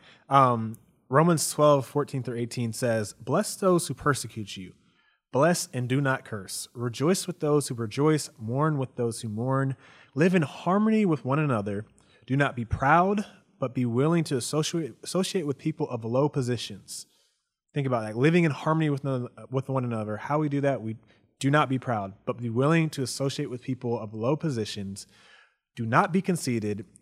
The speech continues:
Do not repay anyone evil for evil. Be careful to do what is right in the eyes of everyone. If it is possible, as far as it depends on you, I love that.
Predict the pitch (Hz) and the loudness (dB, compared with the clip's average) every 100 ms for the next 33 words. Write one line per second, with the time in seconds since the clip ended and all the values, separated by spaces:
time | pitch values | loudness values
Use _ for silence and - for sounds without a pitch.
0 | 120 123 139 156 170 160 143 131 143 147 | -6 0 0 0 -2 0 0 0 0 0
1 | 131 123 131 147 143 147 135 117 107 98 | 0 0 -2 0 -2 -4 -4 -4 -6 -10
2 | - _ - _ - - 156 160 175 147 | -12 _ -20 _ -10 0 0 2 -2 -2
3 | 113 127 127 127 110 113 127 139 117 113 | -2 0 2 0 -2 0 0 0 -6 -6
4 | 117 123 123 113 117 117 104 98 95 - | -2 0 0 -4 -4 -4 -4 -6 -8 -4
5 | 156 220 240 - 123 110 113 110 - 113 | -2 0 -2 2 2 2 -4 -6 -4 -6
6 | - - 139 165 151 143 135 131 127 120 | -6 -2 6 6 6 -2 -4 -4 -2 -2
7 | 107 98 98 113 113 95 92 | -2 -4 -4 -2 -4 -6 -12